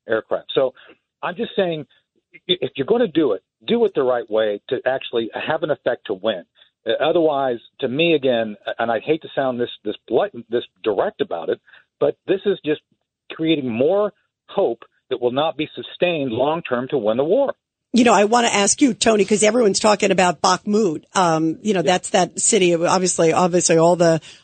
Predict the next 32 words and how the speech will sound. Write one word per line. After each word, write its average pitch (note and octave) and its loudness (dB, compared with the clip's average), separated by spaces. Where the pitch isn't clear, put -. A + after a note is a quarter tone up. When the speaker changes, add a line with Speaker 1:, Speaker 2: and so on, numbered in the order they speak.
Speaker 2:
a E3+ 0
lot F3+ 4
of F#3 2
atrocities F3+ 0
taking F3 0
place F3 0
there. F#3 2
We're F3+ 4
hearing B3+ 4
the G#3+ 4
Russians A#3+ 2
are A#3+ 0
saying B3+ 2
Speaker 1:
Right. A#3+ 0
Speaker 2:
they A#3 4
have A#3 2
it. B3 0
Um, F#3 0
now G3+ 0
we're G3+ 2
hearing G3 0
the G3 -2
Ukrainians G#3+ 0
say, G#3+ 4
uh, F3+ 2
that F3 0
they G#3+ 4
have A3 2
some A#3 4
of A3+ 4
it. A3 2
Uh, G3 4